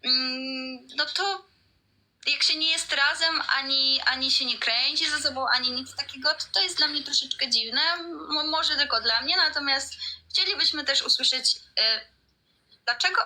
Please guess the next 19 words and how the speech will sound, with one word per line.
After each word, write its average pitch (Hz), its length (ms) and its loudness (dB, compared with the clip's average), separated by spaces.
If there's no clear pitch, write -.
i 269 60 -2
dlaczego 269 480 0
sko-, - 520 -2
y, 233 320 0
zgodziłeś 233 680 0
się - 260 2
na, 233 380 4
y, 214 40 0
na 220 360 2
imprezę, 214 680 0
skoro 370 320 2
było 294 320 -2
między 269 260 -2
wami 233 260 0
źle, 214 240 2
a 240 80 4
do 302 160 0
tematu 302 380 0
prawdy 285 420 2